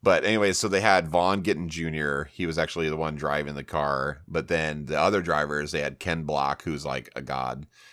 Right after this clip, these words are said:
and then Chelsea Denofa, and then, uh, Haley Deegan and Joey Logano. And so all these people are super well known, you know, uh, drivers. And so what was cool was they were showing this Mach-E in this video,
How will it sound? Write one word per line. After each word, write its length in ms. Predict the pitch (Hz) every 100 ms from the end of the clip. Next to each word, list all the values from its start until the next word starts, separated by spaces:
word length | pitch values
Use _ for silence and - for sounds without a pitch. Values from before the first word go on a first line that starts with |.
| _
and 120 | - 71
then 120 | 69
Chelsea 480 | - 78 - 78 67
Denofa, 800 | 71 73 78 - 76 73 73 60
and 160 | 71
then, 240 | 69 65 - _ _
uh, 280 | 78 65 60
Haley 340 | 76 85 80 71
Deegan 320 | 80 71 71
and 120 | 67
Joey 220 | 76 71
Logano. 560 | 69 69 71 69 65 65 - - - 58
And 140 | 60
so 100 | 92
all 240 | - 110
these 180 | 107 90
people 280 | - 78 73
are 240 | 73 73 - _ _
super 380 | - - 127 104
well 200 | 92 82
known, 420 | 78 78 76 73 78 _
you 140 | 78
know, 320 | 73 71 76 -
uh, 280 | 71 65 64 65 85
drivers. 720 | 87 78 73 71 69 - - _ 73
And 460 | 76 73 73 -
so 220 | - 95
what 160 | 82 80
was 160 | 78 -
cool 600 | 160 160 101 80 80 - - _ _
was 280 | 82 85 82
they 100 | 85
were 120 | 80
showing 520 | 78 - 101 95 85 80
this 340 | 80 76 -
Mach-E 580 | 85 78 78 87 87 82
in 100 | 73
this 180 | 71 78
video, 720 | 85 87 80 73 71 71